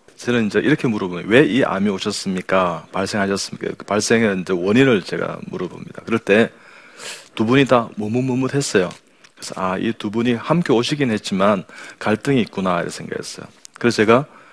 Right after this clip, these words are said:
이 두 분이 이렇게 안아주시면서 이렇게 회복을 이렇게 시켜주셨어요.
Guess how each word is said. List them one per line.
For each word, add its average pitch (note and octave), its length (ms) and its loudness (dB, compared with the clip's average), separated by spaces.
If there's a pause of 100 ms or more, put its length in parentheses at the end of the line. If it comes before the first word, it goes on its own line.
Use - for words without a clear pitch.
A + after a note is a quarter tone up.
(260)
이 A2+ 80 0
두 A2 160 -4
분이 G#2+ 420 0 (100)
이렇게 F#2+ 440 -6 (260)
안아주시면서 G#2+ 720 -2
이렇게 F#2+ 180 -6
회복을 C3+ 320 2
이렇게 F2 220 -8
시켜주셨어요. - 720 -6